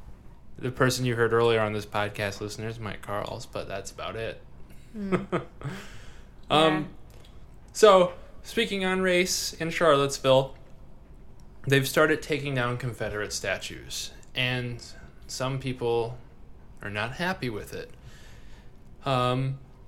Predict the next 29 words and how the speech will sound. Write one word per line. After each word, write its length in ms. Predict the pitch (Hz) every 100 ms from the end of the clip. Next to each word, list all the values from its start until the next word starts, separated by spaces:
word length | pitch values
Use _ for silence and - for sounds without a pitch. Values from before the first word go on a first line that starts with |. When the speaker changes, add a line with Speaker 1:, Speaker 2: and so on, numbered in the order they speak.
| - - -
Speaker 1:
there's 240 | 147 165
a 60 | 151
bunch 240 | 139 175 -
of 40 |
different 240 | 151 160 135
reasons, 720 | 135 123 113 123 - - - - - - - - - - - - - - -
and, 360 | 135 127 123 123
uh, 180 | 117 117
even 200 | 135 143
the 80 | 135
president 520 | 147 135 120 113 104
said 440 | - 110 104 101 - - - -
he 140 | - 135
doesn't 240 | 113 110
want 200 | 113 95
these 140 | 117 117
statues 460 | 110 107 - 107
taken 360 | - 104 107 104
down, 440 | 104 101 104 104 - - - - - - - -
and 260 | 117 107 107
he 160 | 107
said, 380 | 104 104 98 101 - - - - - - - -
which 160 | - 107
is 140 | 120 113
true, 420 | - 147 110 92
"George 260 | 113 123 123
Washington 600 | 120 139 - 110 98 95
had 280 | 98 95 -
slaves. 680 | - 110 101 98 - -